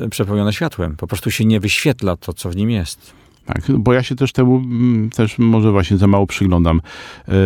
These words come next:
Speaker 2: dlatego psalmista nawet mówił, prawda, „Zbadaj moje serce”. To chyba ten psalm s-,
Speaker 1: Tak.
Speaker 2: sto trzydziesty dziewiąty, jeden z moich ulubionych, ten „Przenikasz i znasz mnie, Panie”, tak?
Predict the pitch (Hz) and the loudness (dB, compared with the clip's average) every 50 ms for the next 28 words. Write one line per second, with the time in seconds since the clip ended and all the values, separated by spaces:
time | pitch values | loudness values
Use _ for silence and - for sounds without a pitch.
0 | 95 98 98 95 110 104 - 117 104 113 - - - 123 117 120 127 127 - - | 4 4 4 2 2 2 2 2 2 2 0 0 0 2 4 4 4 4 2 0
1 | 127 113 110 104 104 101 - 113 110 104 104 95 - 104 101 95 98 95 87 95 | 0 0 0 0 -2 -2 0 0 0 2 0 0 0 -2 0 0 0 -2 -2 -2
2 | 98 101 131 139 127 143 139 131 139 135 135 135 123 - - 131 113 90 - - | -2 0 0 0 0 0 0 2 2 2 0 0 -2 -2 -2 -2 -2 -2 -6 -8
3 | 85 76 73 - 104 107 123 120 113 - 123 110 - - 123 120 110 - - - | -10 -10 -8 -8 -8 -6 -4 -4 -2 -2 -2 -2 0 0 0 0 -2 -4 -10 -14
4 | - - - - - - - - - - 110 92 80 - _ _ - - - - | -16 -16 -18 -18 -20 -20 -20 -20 -8 -6 -6 -6 -6 -8 _ _ -20 -20 -20 -20
5 | - - _ - 127 - - - 123 113 - - 120 101 110 110 113 104 95 85 | -20 -20 _ -4 -4 -2 0 0 0 0 0 -2 0 2 2 2 4 2 2 0
6 | - - 80 78 82 - - 90 95 92 92 104 104 110 107 107 104 98 104 104 | -2 -4 -4 -4 -4 -6 -6 -6 -4 -4 -2 -2 0 2 2 4 4 4 2 2
7 | 101 - 113 104 98 98 107 98 92 90 80 85 78 73 - - - 123 117 123 | 2 2 2 2 4 4 2 2 2 2 0 0 -2 -4 -4 -2 2 4 4 4
8 | 123 - 127 110 - 120 101 98 120 113 - - 110 95 85 - 92 82 80 78 | 4 2 -2 -4 -4 -8 -4 -2 -2 -2 -2 -2 -4 -4 -2 -2 -2 -2 -2 -4
9 | 85 90 104 110 117 - - | -6 -6 -6 -8 -8 -10 -14